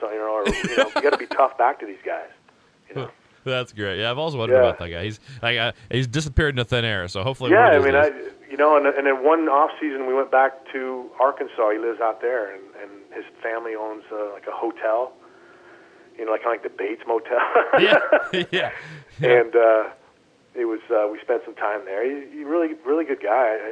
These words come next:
Speaker 1: Yeah, you're right. He just fell off the face of the earth. I tried to f-, locate Darren Burton, another guy.
Speaker 2: Yeah,
Speaker 1: Right?
Speaker 2: outfielder. Yeah.
Speaker 1: Yeah, I've been trying to find him, but I keep in touch with all the guys that you mentioned. I've, I've been in touch with, except for the Hammer. Haven't talked to him in a while.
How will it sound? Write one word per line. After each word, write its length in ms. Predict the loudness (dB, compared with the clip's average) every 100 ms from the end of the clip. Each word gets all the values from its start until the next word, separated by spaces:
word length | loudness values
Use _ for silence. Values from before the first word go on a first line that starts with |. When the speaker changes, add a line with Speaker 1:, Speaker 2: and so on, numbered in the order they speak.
| -4
Speaker 1:
Yeah, 200 | -2 0 -2
you're 160 | -2 -2
right. 180 | -2
He 60 | -6
just 140 | -10 -6
fell 160 | -4
off 140 | -4 -6
the 80 |
face 200 | -8 -8 -8
of 60 |
the 80 | -6 -6
earth. 140 | -2
I 60 | -4
tried 180 | 0 0
to 60 |
f-, 180 | 0 -4 -2
locate 440 | 2 4 2 -6 -2
Darren 320 | 2 2 4
Burton, 360 | 4 4 2 -4
another 260 | 0 2
guy. 220 | 2 0 0
Speaker 2:
Yeah, 160 | 0 0
Speaker 1:
Right? 60 |
Speaker 2:
outfielder. 460 | -2 -4 -4 -4 -4
Yeah. 180 | -6 -8 _ _ -4
Speaker 1:
Yeah, 160 | 2 2
I've 80 | 2
been 100 | -2
trying 240 | 0 0
to 60 | 0
find 240 | 0 -2
him, 220 | -2 -4 -2
but 140 | -4 -6 -20 -12 -4
I 100 | -4
keep 160 | -2 -4
in 80 | 2
touch 220 | 2 4
with 80 | 0 0
all 140 | 2 4
the 80 | 4
guys 240 | 6 6
that 80 | 4
you 100 | -2
mentioned. 400 | 2 2 2 2
I've, 180 | 2 2 0
I've 240 | -2 0
been 100 | -2
in 100 | -4
touch 200 | 0 0 2
with, 140 | 0 0 -6
except 220 | -4 -2
for 80 | 0
the 80 | -4
Hammer. 320 | -2 -2 -2
Haven't 260 | -2 -2 -2
talked 240 | -6 -6
to 60 | -8
him 160 | -8
in 80 | -8
a 40 | -10
while. 300 | -10 -10